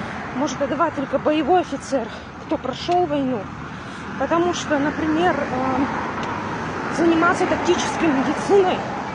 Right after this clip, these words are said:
преподавать ее для бойцов может лишь только тот человек, кто побыл в отделении эвакуации, кто оказывал помощь. Ну, грубо говоря, кто имеет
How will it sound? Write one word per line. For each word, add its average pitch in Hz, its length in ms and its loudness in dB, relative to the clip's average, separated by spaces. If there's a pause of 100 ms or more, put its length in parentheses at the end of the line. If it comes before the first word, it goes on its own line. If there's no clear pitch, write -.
(1080)
преподавать 320 640 2
ее 220 280 2 (1400)
для 302 220 4
бойцов 330 600 2
может 294 380 0
лишь 302 240 -2
только 285 380 0
тот 359 220 0
человек, 277 520 2 (640)
кто 330 640 6 (140)
побыл 349 300 4
в 269 60 -2
отделении 311 500 4
эвакуации, 277 840 2 (880)
кто 339 500 4 (960)
оказывал 285 600 2
помощь. 330 480 2 (920)
Ну, 415 320 6
грубо 381 320 6
говоря, 339 420 4
кто 339 220 2
имеет 349 260 4